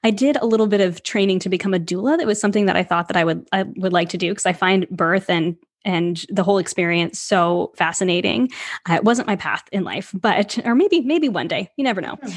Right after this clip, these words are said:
Speaker 2: you never
Speaker 1: Um,
Speaker 2: know.
Speaker 1: but I find it, I find it so fascinating. And the female body is just so incredible. And how incredible is it that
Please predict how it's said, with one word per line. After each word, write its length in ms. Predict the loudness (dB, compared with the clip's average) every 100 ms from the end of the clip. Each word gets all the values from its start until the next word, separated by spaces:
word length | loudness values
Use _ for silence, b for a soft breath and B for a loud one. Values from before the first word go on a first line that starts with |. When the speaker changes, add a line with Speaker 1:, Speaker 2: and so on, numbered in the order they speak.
| -8
Speaker 2:
you 120 | -4 0
never 180 | 2
Speaker 1:
Um, 200 | 2 2 -2
Speaker 2:
know. 80 | -4 -2
Speaker 1:
but 300 | 0 0 0
I 80 |
find 260 | 0 2 4
it, 140 | 2 0
I 120 | 2
find 160 | 2
it 100 | 0
so 160 | 0 0
fascinating. 720 | 0 -4 -2 -2 -2 -2 -4
And 500 | -2 0 0 -2 -4 -2
the 320 | 0 2 2
female 300 | 2 2 4
body 300 | 2 2 0
is 100 | 0
just 460 | -2 -6 -6 -8 -2
so 500 | 2 4 4 4 2 0
incredible. 720 | -4 -4 -4 -4 -2 -2 -2 0
And 160 | 0
how 220 | 0 0
incredible 480 | 0 0 -2 0 0
is 160 | 0 -2
it 160 | -2 0
that 240 | -2